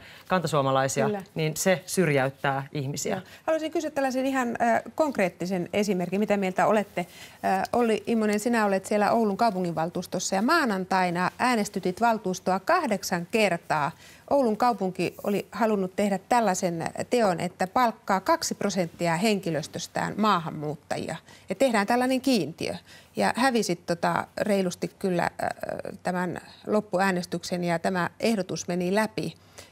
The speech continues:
Speaker 2: Niin minkä takia et halua, että maahanmuuttajia tällä tavalla autettaisiin, että, että olisi se pieni kahden prosentin kiintiö, että he saisivat työpaikan?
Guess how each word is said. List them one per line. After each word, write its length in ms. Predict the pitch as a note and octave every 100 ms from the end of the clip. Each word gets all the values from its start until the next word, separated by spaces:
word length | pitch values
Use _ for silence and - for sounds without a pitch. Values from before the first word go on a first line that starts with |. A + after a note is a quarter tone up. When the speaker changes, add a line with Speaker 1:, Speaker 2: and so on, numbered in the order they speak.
| _
Speaker 2:
Niin 160 | A3 C4
minkä 260 | G#4+ C#4
takia 400 | B3+ B3 A#3+ G#3
et 160 | G#3+ G#3+
halua, 460 | B3 A3+ F3+ D#3+ - -
että 220 | F#3+ G#3
maahanmuuttajia 560 | G#3+ F#3+ F3 E3 F3+ F3
tällä 220 | F#3 D#3
tavalla 260 | D3+ D#3+
autettaisiin, 720 | - F3 - - A2 - A2 F2+
että, 280 | - - -
että 240 | G3+ - -
olisi 140 | G#3+ -
se 80 |
pieni 280 | A3+ C4 G#3
kahden 300 | G3 G3+ F3+
prosentin 460 | F3 F3 - F3 E3+
kiintiö, 420 | - F3 - C3+
että 140 | - -
he 40 |
saisivat 460 | G3 F#3 F3+ - - - _ _
työpaikan? 420 | - - - -